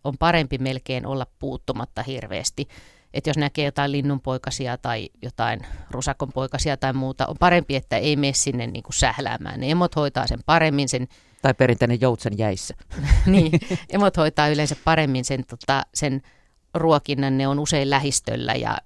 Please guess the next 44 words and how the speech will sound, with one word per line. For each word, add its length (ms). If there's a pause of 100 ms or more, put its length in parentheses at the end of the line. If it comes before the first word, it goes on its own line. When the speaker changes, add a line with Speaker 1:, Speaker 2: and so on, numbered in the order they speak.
(100)
Speaker 1:
ja 100
se 120 (160)
systeemi 540
toimii. 420
Ja, 80
niin, 220 (760)
ja 80
sitten 320
on 60
vielä 200
vähän 160
sillä 340
laillakin, 460
että, 380
että 300
vai, 220
niin 120
karulta 380
kuin 100
se 100
kuulostaakin, 580
niin 80
kun 80
me 100
eletään 340
täällä 200
pohjoisessa, 580
niin, 260 (160)
niin 300
joidenkin 440
lajien 280
menestymisen 540
salaisuus 480
on 80
se, 160
että 120
ne 40
pärjää 400
paremmin 420
esimerkiksi 360
kylmän 340
talven 360
yli. 260 (600)
Ja, 140